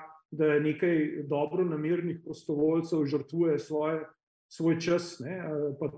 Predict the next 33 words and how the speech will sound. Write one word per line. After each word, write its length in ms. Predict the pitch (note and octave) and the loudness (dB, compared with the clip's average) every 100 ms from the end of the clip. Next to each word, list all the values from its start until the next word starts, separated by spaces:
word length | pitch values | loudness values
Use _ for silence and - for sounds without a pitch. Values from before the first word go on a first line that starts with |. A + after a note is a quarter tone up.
| - | -4
celo 360 | D#3+ D#3+ E3 | 2 4 4
včasih 320 | D3 D#3 C#3+ - | 2 -2 -4 -6
tudi 400 | E3+ D#3+ D3 C3+ | -2 2 2 2
tvega 320 | C#3+ E3 D#3 C3+ | 0 -2 0 -2
zdravje, 480 | C3 C3+ E3+ G#3 | -4 -6 -2 -4
ne, 220 | C3+ F3+ _ _ _ C#3 | -6 -12 _ _ _ -6
ampak 180 | D3+ D3+ | -2 2
bi 80 | |
moral 320 | D#3 F#3+ F#3+ D3+ | 4 6 6 4
biti 200 | F3+ - | 0 0
to 100 | F3 | 2
nek 180 | E3 | 2
sistematičen 920 | E3 - - D3+ C#3+ D3 G3+ - E3 E3 _ _ | -4 -10 -8 -4 -2 -4 -6 -8 -8 -10 _ _
pristop, 600 | D3+ - - F3 F3+ - - | -8 -4 -2 -2 -2 -14 -6
ki 100 | F3 | -2
mu 120 | D3+ C#3 | 0 0
bi 100 | D#3+ | 2
moral 440 | E3 F3 D#3 - - | 4 4 2 -2 -4
temeljiti 380 | D3+ D3 E3+ | -2 -2 -2
na 60 | D3+ | -2
nekih 340 | C#3 C#3 - - | -4 -4 -8 -4
projektnih 460 | D3+ D#3 D#3+ D3 - | -2 -2 -2 -8 -6
rešitvah. 580 | C3+ E3 E3 F3 G#3+ A3 - _ _ _ - | -8 -8 -8 -8 -8 -10 -20 _ _ _ -6
In 80 | D3+ | 0
te 100 | F#3 | 2
projektne 400 | F3+ D#3+ E3 E3+ | 2 2 2 -2
rešitve 380 | D3 - F#3 F3 | -2 -4 -2 0
bi 120 | D3+ | 2
morale 340 | D3+ E3+ E3 | 2 2 2
biti 260 | D3 E3 F3 | 0 -4 -4
obdelane 480 | C#3+ C#3+ E3+ E3 D3 | -2 0 0 0 -4
tako, 300 | C#3 - F3 | -6 -4 -4
da 220 | D#3+ C#3+ | -2 -4